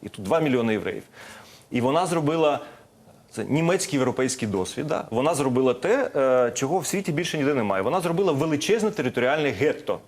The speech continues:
От були в містах гетто в Європі, а вона зробила територіальне, да? Смуга осілості, ви знаєте, два мільйони євреїв, які жили в смузі осілості, їм було з-, там, вони були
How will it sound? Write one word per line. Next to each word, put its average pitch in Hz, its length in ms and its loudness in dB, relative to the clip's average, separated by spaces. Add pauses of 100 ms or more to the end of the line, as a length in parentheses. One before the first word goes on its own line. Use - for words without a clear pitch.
От 101 120 -6
були 110 220 0
в - 20 2
містах 240 480 2
гетто 240 220 0
в 175 60 -4
Європі, 156 320 0
а 117 40 0
вона 180 120 2
зробила 156 240 0
територіальне, 110 480 -2
да? 113 100 0
Смуга 151 320 0
осілості, 101 540 -4
ви 104 100 0
знаєте, 101 280 -2
два 117 160 0
мільйони 120 360 2
євреїв, 220 340 0 (420)
які 127 300 -2
жили 135 260 2
в 104 100 -6
смузі 135 340 0
осілості, 214 500 0
їм 151 180 0
було 135 180 2
з-, 110 80 -4
там, 95 260 -4
вони 120 180 2
були 123 240 2